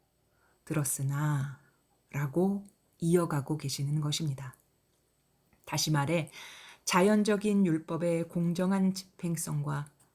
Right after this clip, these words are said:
인간의 내면에 심겨져 수없이 돌출되어 나오는 죄악의 양면 속에서 끝없이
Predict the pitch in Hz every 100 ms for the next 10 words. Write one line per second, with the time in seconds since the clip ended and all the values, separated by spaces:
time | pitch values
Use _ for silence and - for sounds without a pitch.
0 | _ _ _ _ 165 180 196 196 160 165
1 | 185 202 196 196 208 196 185 170 151 147
2 | - _ _ - 226 220 214 202 180 180
3 | - 196 180 165 151 143 147 147 151 147
4 | 156 156 151 151 147 139 156 170 180 170
5 | 151 139 131 143 - _ _ _ _ _
6 | _ _ _ _ _ _ _ _ 220 208
7 | 208 196 196 - - 180 170